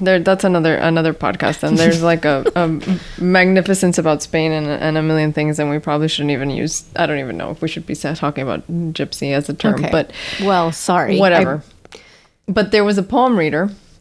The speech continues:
Speaker 1: <laughs>
Speaker 2: A palm reader, yes.
Speaker 1: <laughs> Yeah, that grabbed our, did she grab my hand? Or your hand or Sophie's? Which, she
Speaker 2: She
Speaker 1: grabbed
Speaker 2: came
Speaker 1: one of our
Speaker 2: up to,
Speaker 1: hands.
Speaker 2: she came up to us, literally straight to us. To, I don't remember whose hand. I, I think she h-,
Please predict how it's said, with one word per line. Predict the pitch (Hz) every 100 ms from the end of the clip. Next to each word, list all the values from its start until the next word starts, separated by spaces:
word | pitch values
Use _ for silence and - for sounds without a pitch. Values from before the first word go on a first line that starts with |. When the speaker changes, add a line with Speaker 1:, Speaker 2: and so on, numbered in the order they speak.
| _ _ _ _
Speaker 1:
<laughs> | - - - - 262 240 - 285
Speaker 2:
A |
palm | 214 226 180
reader, | 170 160 170
yes. | - 185 180 - - -
Speaker 1:
<laughs> |
Yeah, | 220 233 294 - -
that | 208 208 190
grabbed | 196 202 202 202 208
our, | 196 185 175 - -
did | 190 196
she | 247
grab | 330 311
my | 247 247
hand? | 277 294 294 _ -
Or | 208
your | 226
hand | 277 285
or | 220
Sophie's? | - 196 185 156 151 - _ _ _ -
Which, | 247
she | - 285 - 262
Speaker 2:
She |
Speaker 1:
grabbed | 190 202 233 240
Speaker 2:
came | 359
Speaker 1:
one | 320
of | 262
our |
Speaker 2:
up | 202
to, | 302
Speaker 1:
hands. | 160
Speaker 2:
she | - - 302
came | - - 330 320
up | - 269 302
to | - 269
us, | 214 190 -
literally | 220 226 - 240 208
straight | - - 202 -
to | - 233
us. | 208 185 -
To, | 208 -
I | 190
don't | 214 220
remember | 226 220 214
whose | 214 220
hand. | 196 208 196
I, | 202
I | -
think | 185 208
she | - 233
h-, | 202